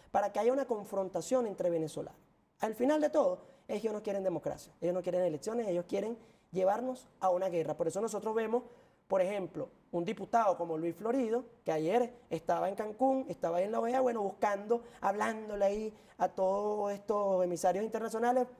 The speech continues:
calentándole la oreja para que haya una intervención extranjera en Venezuela.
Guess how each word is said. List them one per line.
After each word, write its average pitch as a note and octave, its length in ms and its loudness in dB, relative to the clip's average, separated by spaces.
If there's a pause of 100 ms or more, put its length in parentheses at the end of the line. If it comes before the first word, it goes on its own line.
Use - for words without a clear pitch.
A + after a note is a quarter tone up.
(120)
calentándole B3 640 2
la B3 60 4
oreja C4+ 260 4
para G#3 120 -4
que F#3+ 80 2
haya G3 100 0
una A#3 80 0
intervención A3+ 580 -2
extranjera A3+ 480 -2 (320)
en G3 160 -2
Venezuela. F3 460 -2